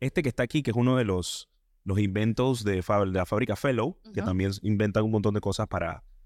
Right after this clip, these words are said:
Speaker 1: para el café. Esto que está acá no es la, los, los huequitos esos de los que habíamos hablado, sino
Speaker 2: Exacto.
Speaker 1: que es una punta que, pues, retiene mucho más y necesitas más presión.
Speaker 2: Presión. Ah, exacto.
Speaker 1: ¿Ves?
Speaker 2: Entonces, ves, mezclando lo que te comentaba.
Speaker 1: Exacto.
Speaker 2: Ujú.
Speaker 1: Lo interesante de todo es que, pues, en una de las,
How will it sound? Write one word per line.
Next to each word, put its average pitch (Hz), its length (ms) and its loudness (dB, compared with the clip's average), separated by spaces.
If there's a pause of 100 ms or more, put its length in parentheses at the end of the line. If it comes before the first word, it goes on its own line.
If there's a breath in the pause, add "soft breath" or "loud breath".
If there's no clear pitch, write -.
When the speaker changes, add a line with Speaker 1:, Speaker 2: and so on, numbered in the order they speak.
(220)
Speaker 1:
para 90 400 0
el 90 100 -2
café. 113 480 -2 (360)
Esto 139 320 0
que 117 60 2
está 107 260 0
acá 110 320 0
no 117 260 2
es 143 300 0
la, 107 260 0
los, 95 340 -2
los 90 160 0
huequitos 107 460 0
esos 120 160 0
de 107 60 2
los 95 100 0
que 95 80 0
habíamos 101 320 0
hablado, 92 240 0
sino 107 160 -2
Speaker 2:
Exacto. 117 260 -2
Speaker 1:
que - 100 -20 (160)
es 107 80 0
una 131 260 4
punta 151 480 0
que, 127 260 -2
pues, 117 180 0
retiene 120 440 0
mucho 151 360 2
más 127 360 -2 (240)
y 120 100 0
necesitas 117 500 0
más 139 240 2
presión. 160 540 -2
Speaker 2:
Presión. - 60 -16
Ah, 143 480 -2
exacto. 135 240 -6
Speaker 1:
¿Ves? - 320 -6
Speaker 2:
Entonces, 175 340 2
ves, 190 160 2
mezclando 180 500 2
lo 202 100 4
que 165 80 4
te 156 100 0
comentaba. 151 480 2
Speaker 1:
Exacto. 151 380 -2
Speaker 2:
Ujú. 143 100 -8
Speaker 1:
Lo 113 140 0
interesante 117 560 -2
de 135 100 2
todo 120 500 0
es 98 120 -4
que, 123 180 4
pues, 101 180 0
en 98 220 0
una 123 180 4
de 110 120 2
las, 85 440 -4